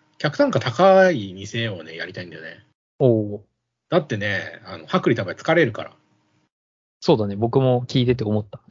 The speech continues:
Speaker 1: うん、大変だよ。そう、好きだったらいいかもしんないけどさ。
Speaker 2: そうだね。このお客さんの笑顔が見たいからとか、そういう
Speaker 1: そうそうそうそう。
Speaker 2: <laughs> モチベーションじゃないと。
Speaker 1: 素敵だけどね、ちょっと僕にはあんまり合わないので。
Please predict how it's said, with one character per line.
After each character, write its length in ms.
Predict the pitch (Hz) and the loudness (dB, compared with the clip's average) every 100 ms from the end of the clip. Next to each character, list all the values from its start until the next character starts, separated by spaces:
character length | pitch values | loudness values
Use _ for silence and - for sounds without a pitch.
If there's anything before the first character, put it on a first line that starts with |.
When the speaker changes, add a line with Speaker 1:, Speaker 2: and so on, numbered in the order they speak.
| - - - 135 | 4 4 0 2
Speaker 1:
う 180 | 139 - | 2 2
ん、 40 | |
大 140 | - - | -2 -4
変 260 | 147 214 | -6 -4
だ 100 | 220 | -2
よ。 280 | 226 220 240 | -2 -2 -4
そ 120 | - | -6
う、 20 | 110 | -8
好 60 | |
き 180 | - 277 | -8 -2
だ 100 | 285 | -2
っ 140 | 247 | -2
た 100 | - | -2
ら 60 | 143 | 0
い 60 | 139 | 0
い 40 | |
か 80 | 135 | -2
も 60 | |
し 100 | 117 | -4
ん 80 | 120 | -4
な 80 | 123 | -4
い 40 | |
け 80 | 117 | -6
ど 80 | 110 | -6
さ。 600 | 117 107 98 95 85 - _ _ _ _ _ _ | -6 -6 -6 -8 -10 -16 _ _ _ _ _ _
Speaker 2:
そ 180 | - 113 | -8 -6
う 20 | |
だ 100 | 101 | -6
ね。 140 | 98 101 110 _ _ _ _ | -8 -12 -16 _ _ _ _
こ 120 | 113 | -6
の 140 | 104 | -6
お 60 | - | -4
客 220 | 135 127 | -2 -4
さ 140 | - 131 | 0 0
ん 60 | |
の 40 | 131 | 2
笑 160 | 131 | 4
顔 160 | 127 107 | 4 2
が 60 | |
見 100 | 104 | -2
た 120 | 110 120 | -2 -2
い 80 | |
か 100 | 110 | -4
ら 100 | 95 | -8
と 80 | - | -8
か、 120 | - | -14
そ 200 | 107 123 | -8 -4
う 40 | 117 | -2
い 80 | 117 | 0
う 40 | |
Speaker 1:
そ 60 | 110 | 2
う 40 | |
そ 80 | 113 | 2
う 40 | |
そ 60 | 107 | 2
う 140 | - - _ | 0 -6 _
そ 100 | 117 | -10
う。 60 | 95 - - | -10 -12 -20
Speaker 2:
<laughs> 200 | _ _ | _ _
モ 120 | 117 | -4
チ 140 | 113 135 | -2 2
ベ 100 | 127 | 2
ー 40 | |
シ 100 | 123 | 2
ョ 40 | 123 | 0
ン 40 | |
じ 60 | 123 | 0
ゃ 40 | |
な 100 | 107 | -2
い 80 | 92 | -6
と。 240 | 123 135 - _ _ | -12 -14 -16 _ _
Speaker 1:
素 120 | - | -6
敵 180 | 175 208 | -4 0
だ 100 | 220 | 0
け 140 | 175 | 0
ど 160 | 120 95 | -2 -2
ね、 500 | 92 98 98 92 87 | -8 -6 -6 -6 -8
ち 80 | - | -8
ょ 20 | |
っ 80 | 147 - | -10 -8
と 120 | 90 | -10
僕 260 | 101 139 | -4 -2
に 300 | 143 151 156 | 0 -2 0
は 180 | 131 85 | -2 -2
あ 20 | |
ん 80 | 85 | -6
ま 120 | 101 | -8
り 100 | 101 | -6
合 80 | 92 | -4
わ 120 | 151 | -2
な 140 | 107 90 | -2 -4
い 120 | 80 | -6
の 120 | 80 | -14
で。 220 | 80 - | -14 -14